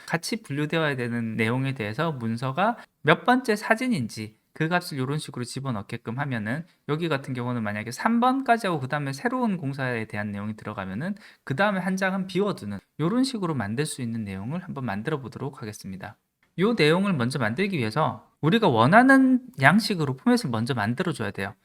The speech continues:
그래서 여기 첫 줄에는 사진 대지를 넣어 놓고요. 그 다음 두 번째, 세 번째, 네 번째, 다섯 번째 줄에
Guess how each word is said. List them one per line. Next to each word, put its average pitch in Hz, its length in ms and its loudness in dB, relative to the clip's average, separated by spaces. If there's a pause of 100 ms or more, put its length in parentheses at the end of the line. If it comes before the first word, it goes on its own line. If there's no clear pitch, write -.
(180)
그래서 123 480 4
여기 127 200 0
첫 277 220 -2
줄에는 226 320 4
사진 233 380 2
대지를 131 360 0
넣어 110 160 2
놓고요. 135 380 -2
그 120 80 -2
다음 127 140 2
두 139 220 -4
번째, 214 380 2
세 185 140 -4
번째, 180 280 0
네 147 100 2
번째, 131 220 -2
다섯 135 260 -2
번째 147 260 -2
줄에 180 500 0